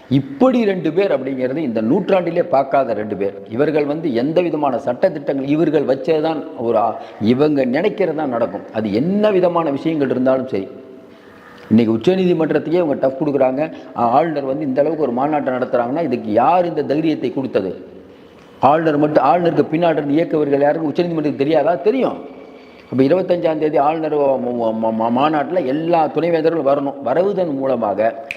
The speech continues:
தமிழ்நாடு அரசுக்கு டஃப். பாத்தீங்களா? என்னப்பா முதலமைச்சர், ஆளுநர், துணைவேந்தர்கள், தலைவர், முதலமைச்சர், நீங்க அவர் தான் எல்லாத்துக்கும் சொன்னீங்க, வேந்தர் அவர் தான் சொன்னீங்க,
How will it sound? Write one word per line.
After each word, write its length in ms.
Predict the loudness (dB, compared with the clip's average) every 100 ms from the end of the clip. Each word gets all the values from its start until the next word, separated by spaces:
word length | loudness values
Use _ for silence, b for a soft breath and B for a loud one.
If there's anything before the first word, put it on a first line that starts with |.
| -4
தமிழ்நாடு 480 | 0 2 2 2 2
அரசுக்கு 300 | 0 -4 -4
டஃப். 320 | -2 -2 -6 -8 -6
பாத்தீங்களா? 420 | -4 0 2 2 0 -6 -16 B B B B
என்னப்பா 640 | 0 4 4 2 0 -4 -12 -16 -10 0
முதலமைச்சர், 480 | 2 2 2 2 2
ஆளுநர், 340 | 2 0 -4
துணைவேந்தர்கள், 600 | -4 -4 -2 -2 0 -2
தலைவர், 380 | 0 0 0 -2
முதலமைச்சர், 460 | 0 0 0 0 -2
நீங்க 180 | 0 0
அவர் 160 | 0
தான் 140 | 0 0
எல்லாத்துக்கும் 520 | 2 0 0 -4 -6
சொன்னீங்க, 440 | -4 -2 -2 -2 -6 -12 -18 -20 -20 B B B B B B B B
வேந்தர் 340 | 2 4 4 2
அவர் 160 | 2
தான் 200 | 0 0
சொன்னீங்க, 300 | 0 0 -2